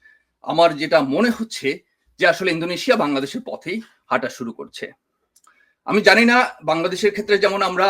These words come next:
আগে থেকে টের পেয়েছিলাম, ইন্দোনেশিয়ার ক্ষেত্রে ইন্দোনেশিয়ার সাধারণ মানুষের বোধোদয় হবে কিনা যে এই সামান্য তিন হাজার ডলারের একটা বেতন ভাতা, আপনি চিন্তা করে দেখেন যে তিন হাজার ডলার বেতন ভাতা, সেটা হয়তো পাঁচশো জন এমপি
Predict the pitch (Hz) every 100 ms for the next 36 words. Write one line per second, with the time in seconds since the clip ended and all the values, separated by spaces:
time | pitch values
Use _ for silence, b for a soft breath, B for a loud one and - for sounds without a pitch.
0 | 190 143 156 190 190 196 185 214 196 165
1 | 143 - b b b 156 170 180 - 196
2 | 180 208 185 196 202 b b - 170 175
3 | - 185 - 165 170 220 185 143 208 202
4 | 170 123 127 160 196 175 156 208 190 123
5 | 151 _ _ _ 131 160 143 156 160 147
6 | - 156 180 208 202 208 170 160 180 196
7 | 190 190 185 190 180 160 180 143 135 180
8 | 156 175 - 113 - _ - - 170 226
9 | 247 226 214 208 233 220 - _ _ 185
10 | 170 185 202 220 143 139 170 156 175 127
11 | - - 208 - _ _ 190 202 214 208
12 | 208 - 226 180 - 135 113